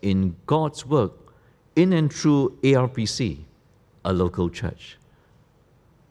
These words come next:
and to explain it away as some other phenomena. And this is blindsided belief,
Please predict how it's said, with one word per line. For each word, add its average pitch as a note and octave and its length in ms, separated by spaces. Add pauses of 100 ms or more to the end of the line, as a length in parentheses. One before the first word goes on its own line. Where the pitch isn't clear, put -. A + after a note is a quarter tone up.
(100)
and B2 160
to C#3+ 60
explain G3 580
it G#3+ 140
away F#3 320
as C#3 200
some F#3 400
other G3+ 200
phenomena. D3 680 (1700)
And B2 160
this F3+ 180
is D3+ 140
blindsided F#3 1300 (400)
belief, B2 540